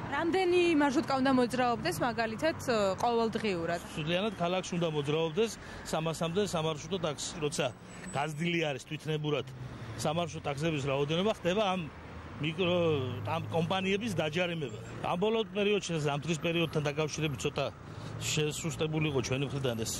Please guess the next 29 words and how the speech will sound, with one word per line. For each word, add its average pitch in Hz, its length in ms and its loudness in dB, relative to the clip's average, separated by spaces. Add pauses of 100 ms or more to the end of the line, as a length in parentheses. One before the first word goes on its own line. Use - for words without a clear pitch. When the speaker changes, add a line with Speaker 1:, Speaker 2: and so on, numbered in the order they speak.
Speaker 2:
მაგრამ 190 420 0 (320)
თხუთმეტი 190 480 0
მაისიდან 156 640 0 (380)
ვაპირებთ 151 500 0
მთლიანად 151 340 0 (520)
მთელი 180 320 0
სამარშრუტო 160 500 0
ქსელის, 135 380 0 (120)
რომელიც 135 340 0
ქალაქში 143 360 0
მოძრაობს, 131 400 2
ყველა 147 240 0
სამარშრუტო 147 460 0
ტაქსების 135 440 -2 (440)
დათვალიერებას, 156 840 0
შემოწმებას. 143 680 0 (600)
ის 202 140 2
სამარშრუტო 214 440 0
ტაქსები, 190 360 2
რომელიც 160 320 2
ვერ 147 180 2
დააკმაყოფილებს 170 840 -2 (560)
იმ 180 160 0
კრიტერიუმებს, 190 760 2 (320)
რომელსაც 165 440 0
ის 143 160 -6
უნდა 165 160 0
აკმაყოფილდეს, 156 600 0
ისინი 165 320 2